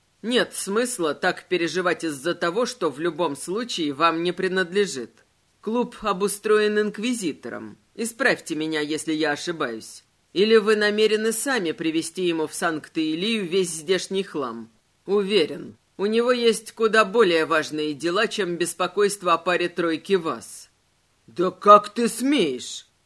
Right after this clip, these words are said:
Октавий ошарашенно уставился на него. «Как смеешь так отзываться о его милости?» «Я вправе говорить то, что считаю нужным». «Джаспер, вы слышите?» Нервный смешок Октавия больше напоминал поросячий визг.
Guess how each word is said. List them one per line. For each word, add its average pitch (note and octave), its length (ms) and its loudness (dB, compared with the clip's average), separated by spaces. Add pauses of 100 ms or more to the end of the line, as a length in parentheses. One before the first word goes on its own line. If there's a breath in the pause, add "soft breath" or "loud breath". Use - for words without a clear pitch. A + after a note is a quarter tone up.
Октавий F#4 580 0
ошарашенно C#4 640 -2
уставился G3 640 -2
на A3+ 120 -2
него. E3+ 480 -4 (380)
«Как E3+ 320 -2
смеешь G3+ 560 0
так F#3+ 300 0
отзываться F#3 580 2
о F#3 40 2
его F#3+ 220 4
милости?» D3+ 680 -2 (560)
«Я F#3+ 220 4
вправе G3+ 540 4
говорить F3 440 2 (140)
то, G#3 200 4
что A#3 220 -2
считаю G3 500 0
нужным». B2+ 580 -6 (460)
«Джаспер, E3 680 0
вы F3+ 180 2
слышите?» F#3 760 -2 (280)
Нервный D4+ 500 -2
смешок A3 520 -4
Октавия F4 600 -2
больше C4 380 -4
напоминал B3+ 640 -2
поросячий A3+ 680 -2
визг. - 520 -12